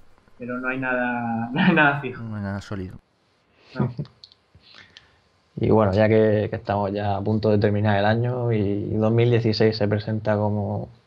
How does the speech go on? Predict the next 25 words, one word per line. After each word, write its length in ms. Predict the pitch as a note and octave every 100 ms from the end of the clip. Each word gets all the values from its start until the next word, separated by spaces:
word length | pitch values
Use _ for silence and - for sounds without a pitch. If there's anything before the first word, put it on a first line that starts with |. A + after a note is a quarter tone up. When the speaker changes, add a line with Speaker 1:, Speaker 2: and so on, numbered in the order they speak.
| -
Speaker 3:
el 160 | - A2+
año 400 | A#2 A#2 A#2 G#2+
en 80 | A2
el 160 | G#2+
que 120 | A2
por 200 | G2+ G#2
fin 340 | - B2 A#2 G#2+ - _ _ _ _
llega 320 | A2+ G#2+ G#2
la 160 | G2+ G2+
realidad 280 | G#2+ G#2+ G#2+
virtual 840 | G#2+ A2+ G#2+ G#2+ G#2 G2+ - - G#2 A2 - -
a 100 | A2
las 140 | G#2
casas, 320 | A#2 A2+ B2+
¿no? 300 | A2 B2+ C#3
A 120 | A2 G#2
nivel 240 | G#2+ G#2+
comercial. 560 | A2 A2 G#2+ A#2+ B2 C3+ - _ _ _ _ _ _ _ -
Eh, 760 | A#2+ A2 A2+ A2 G#2 G#2 G#2+ -
¿qué 80 |
esperáis 560 | A#2+ A#2+ G#2+ G#2+ G#2 G2
vosotros 720 | G2 G#2 G2+ G2+ G2 G2 G#2 - _ _ _
para 160 | G#2 G#2
este 160 | G#2+
año? 420 | G#2 G2+ G2+ G#2